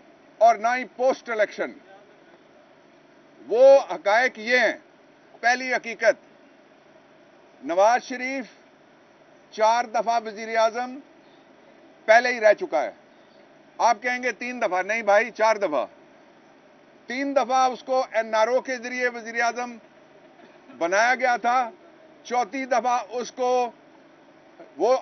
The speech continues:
एनआरओ देने वाला पर्दे के पीछे था, और चौथी दफा उसको एक अदालती एनआरओ के जरिए जस्टिस नसीम हसन शाह ने बिठाया था। अब चार पूरी हो गई उसकी बारियां। उसके बाद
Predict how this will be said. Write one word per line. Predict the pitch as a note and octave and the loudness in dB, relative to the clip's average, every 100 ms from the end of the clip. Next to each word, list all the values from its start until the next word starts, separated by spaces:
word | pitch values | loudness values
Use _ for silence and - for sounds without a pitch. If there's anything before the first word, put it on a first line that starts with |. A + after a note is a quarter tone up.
| - | 0
एनआरओ | A3+ A#3 A#3 A#3 B3 D#4+ - D#3+ | -2 0 0 2 0 -4 -10 -4
देने | F#3+ A#3+ | -2 -2
वाला | A#3 A#3 A#3 | 0 2 2
पर्दे | A#3 G#3+ A#3+ | 0 -2 -2
के | A3+ A3 | -4 -6
पीछे | A3+ A3+ C4 | -8 -4 -2
था, | C4+ B3+ B3+ - - - _ _ - - | 0 -2 -6 -14 -20 -20 _ _ -20 -2
और | A3+ G#3+ | -2 0
चौथी | - B3+ A#3+ C#4 | -4 -6 -6 -4
दफा | B3+ A#3 B3 A3+ | -2 0 -2 -4
उसको | B3 - B3 B3 A#3+ - _ _ - | -12 -8 -4 -2 -4 -10 _ _ -4
एक | A#3+ - - | -4 -4 -6
अदालती | G3 D#3+ F#3+ B3 A3+ D4 D4+ C4+ - | -2 2 4 2 0 -2 -2 -2 -4
एनआरओ | A#3+ A#3 A3+ A#3+ B3+ | -4 2 2 4 0
के | A#3+ A#3 | -2 -10
जरिए | A3+ A#3+ A#3+ | -8 -4 -4
जस्टिस | G3 G3+ B3+ A3 G3+ | -4 -6 -8 -14 -14
नसीम | G3 G#3 A#3 | -14 -12 -6
हसन | G#3+ B3 C4 A3+ | -6 -6 -12 -14
शाह | - C4 D#4 | -4 2 4
ने | D#4+ | 2
बिठाया | D4 A#3+ B3 A3 | 0 2 4 4
था। | D#3 G#2 - _ _ _ - _ - - - - - - - - | 0 -6 -10 _ _ _ -20 _ -20 -20 -20 -20 -20 -20 -20 0
अब | A3 A3+ | 0 2
चार | B3+ B3+ C#4 | 0 0 -2
पूरी | - C4 C#4+ | -6 -6 2
हो | C#4+ | 4
गई | C#4+ C#4+ | 4 0
उसकी | - C#4+ | -4 -4
बारियां। | A#3+ A#3+ C4+ C#4+ D4 - - - - - - - | -2 0 0 -2 -4 -10 -20 -20 -20 -20 -20 -6
उसके | C4+ - C#4+ | -6 2 4
बाद | C4+ C4 C4 | 4 2 2